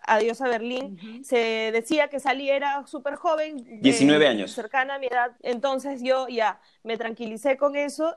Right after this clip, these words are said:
Speaker 1: y en realidad Sally es un personaje que tiene un viaje muy comple-, muy complejo, eh, muy profundo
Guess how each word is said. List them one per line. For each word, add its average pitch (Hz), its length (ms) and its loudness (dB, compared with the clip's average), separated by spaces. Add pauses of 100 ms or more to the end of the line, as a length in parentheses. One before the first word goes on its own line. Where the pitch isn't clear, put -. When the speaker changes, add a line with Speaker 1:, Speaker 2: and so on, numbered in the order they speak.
(100)
Speaker 1:
y 254 280 2
en 233 120 0
realidad 247 520 0 (720)
Sally 302 320 2
es 330 140 -4
un 320 120 -4
personaje 277 500 -2
que 269 120 -2
tiene 285 320 -4
un 285 200 -4
viaje 285 380 2
muy 302 680 0
comple-, 226 560 -4
muy 294 280 0
complejo, 262 800 0 (440)
eh, 233 280 4
muy 254 280 -4
profundo 277 960 -2